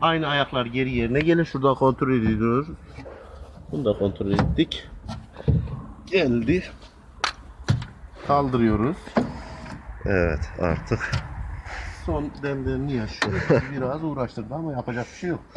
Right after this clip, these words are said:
Speaker 1: Aksilik çıkacak ki siz de aksiliklerle baş edeceksiniz
Speaker 2: Baş edeceğiz.
Speaker 1: arkadaşlar.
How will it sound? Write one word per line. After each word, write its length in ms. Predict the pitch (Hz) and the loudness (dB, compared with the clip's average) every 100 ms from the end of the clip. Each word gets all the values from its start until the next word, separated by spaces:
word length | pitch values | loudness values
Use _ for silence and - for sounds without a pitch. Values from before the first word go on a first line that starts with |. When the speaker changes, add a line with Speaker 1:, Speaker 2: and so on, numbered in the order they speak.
| - - - | -14 -12 -8
Speaker 1:
Aksilik 420 | 123 139 - - | -2 0 2 0
çıkacak 340 | - 165 - - | 2 2 0 -2
ki 40 | |
siz 300 | - - 135 | -4 -2 0
de 120 | 175 175 - - - 98 - | 0 -2 -10 -12 -2 0 2
aksiliklerle 640 | 143 - 131 127 127 135 160 | 0 0 -6 -4 -2 0 2
baş 160 | 156 147 | 2 0
edeceksiniz 200 | 139 139 | 2 4
Speaker 2:
Baş 200 | 131 - | 6 4
edeceğiz. 300 | 107 120 - | 2 0 0
Speaker 1:
arkadaşlar. 360 | 113 104 - | 0 -2 -8